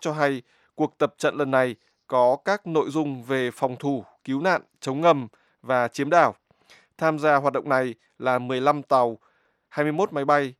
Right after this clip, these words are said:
và gần hai trăm sáu mươi quân của cả hai nước. Bộ nói hai bên sẽ tập trung vào các kỹ năng tác chiến, số hóa và chuẩn hóa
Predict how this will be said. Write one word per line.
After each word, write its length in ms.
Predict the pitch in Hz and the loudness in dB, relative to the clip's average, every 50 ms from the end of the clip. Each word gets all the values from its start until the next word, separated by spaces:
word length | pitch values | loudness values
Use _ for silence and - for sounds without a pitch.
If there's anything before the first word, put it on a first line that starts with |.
| _ | _
và 280 | - 131 135 127 123 123 | -8 0 0 2 2 2
gần 260 | 113 135 135 127 123 | 0 0 -2 -2 -2
hai 340 | 120 123 143 151 143 143 127 - | -10 -10 -4 -4 -4 -4 -4 -6
trăm 220 | - 147 139 135 | -6 -6 -6 -6
sáu 240 | 127 - - 123 131 | -8 -4 -2 -2 -2
mươi 300 | 143 160 165 156 147 143 - | -2 -2 0 0 0 -2 -4
quân 280 | - 156 147 139 139 131 | -2 -2 -2 -2 -2 -8
của 280 | - - 135 120 107 104 | -10 -6 -6 -6 -6 -4
cả 160 | - 123 110 | -6 -8 -4
hai 160 | 113 127 131 | -4 -4 -2
nước. 180 | 143 165 190 _ _ _ _ _ _ _ _ _ _ _ _ - | -2 -2 -4 _ _ _ _ _ _ _ _ _ _ _ _ -2
Bộ 180 | 151 160 - | 0 0 0
nói 240 | 156 151 139 143 160 | 2 2 2 2 2
hai 200 | 180 185 160 156 | 0 0 -2 0
bên 200 | 147 151 147 139 | 2 0 0 0
sẽ 120 | - 156 | -2 -4
tập 140 | 143 160 143 - | -4 -4 -6 -4
trung 240 | - 165 156 143 135 | -4 -4 -4 -2 -4
vào 80 | 123 | -4
các 160 | 131 156 - - | -4 -4 -6 -6
kỹ 120 | 151 135 | -8 -8
năng 260 | 131 156 147 139 135 | -4 -4 -4 -4 -4
tác 240 | - 175 185 - _ | -6 -6 -8 -6 _
chiến, 300 | - 139 131 127 147 180 | -6 -4 -4 -4 -4 -6
số 240 | - - 143 139 139 | -8 -4 -4 -4 -2
hóa 360 | 143 135 127 123 127 143 170 | 2 2 2 4 2 0 0
và 240 | 175 165 143 127 117 | 0 0 -2 -2 -2
chuẩn 200 | - 139 120 107 | -2 -6 -8 -6
hóa 380 | 110 120 117 117 120 131 165 | -4 -2 0 0 0 0 -2